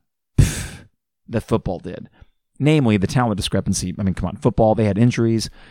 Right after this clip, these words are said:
They weren't all that talented to begin with compared to their opponents, right? I mean, they weren't even all that more talented than Northwestern, a two and eight Northwestern team, and we saw it in that last game of the year.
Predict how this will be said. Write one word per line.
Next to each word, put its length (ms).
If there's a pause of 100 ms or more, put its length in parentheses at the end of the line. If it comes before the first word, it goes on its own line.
(120)
They 80
weren't 180
all 80
that 140
talented 440
to 60
begin 260
with 120
compared 300
to 40
their 120
opponents, 560
right? 240 (800)
I 60
mean, 160
they 180
weren't 200
even 160
all 80
that 120
more 140
talented 340
than 100
Northwestern, 840
a 80
two 160
and 80
eight 60
Northwestern 560
team, 240
and 100
we 60
saw 280
it 80
in 100
that 100
last 220
game 140
of 40
the 60
year. 240